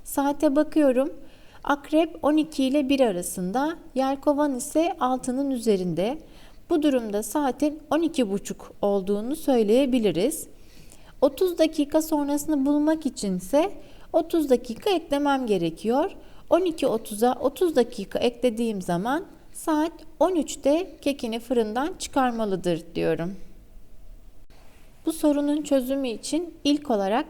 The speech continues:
Ece'nin kekini fırına attığı saati okumamız gerekiyor. Saate bakıyorum. Akrep on iki ile bir arasında,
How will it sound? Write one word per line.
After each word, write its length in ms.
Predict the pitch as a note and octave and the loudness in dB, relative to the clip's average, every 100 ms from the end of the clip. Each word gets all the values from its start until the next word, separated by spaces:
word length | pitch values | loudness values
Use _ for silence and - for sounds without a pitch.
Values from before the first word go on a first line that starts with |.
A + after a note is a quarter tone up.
| - | -2
Ece'nin 520 | B3 B3+ B3+ C#4 F#4 | -2 -2 -2 -2 -2
kekini 540 | - C4+ A#3+ B3 B3 | -4 -4 -4 -4 -6
fırına 440 | D4+ C4 A#3+ C4+ B3+ | -4 -2 -2 -2 -4
attığı 360 | A3+ - C#4 | -6 -4 -2
saati 420 | E4+ - B3 B3 C4+ | -2 -2 -2 0 0
okumamız 560 | A3+ G3+ E3+ E3 D#3+ | 0 0 -2 -2 -4
gerekiyor. 640 | E3+ E3 D3+ - A3 C4+ D#4+ - - - - | -4 -2 -2 -4 -4 -2 -4 -8 -14 -16 -16
Saate 520 | - C#4+ C#4 C#4+ D4+ | -6 -2 0 2 4
bakıyorum. 580 | D4 D4+ D#4 C4+ B3 D4 - - - - - | 4 2 4 4 4 -2 -6 -18 -20 -20 -6
Akrep 540 | - C#4+ - D#4 E4 - | -2 -2 2 0 0 0
on 140 | C#4+ | 0
iki 280 | D#4 D4+ C4+ | 2 0 0
ile 260 | C4 D4 C4 | 2 2 2
bir 100 | C4+ | 4
arasında, 760 | A#3 F3 F3 F#3 F3+ B3+ D#4 | 2 2 -6 -4 -2 -2 -2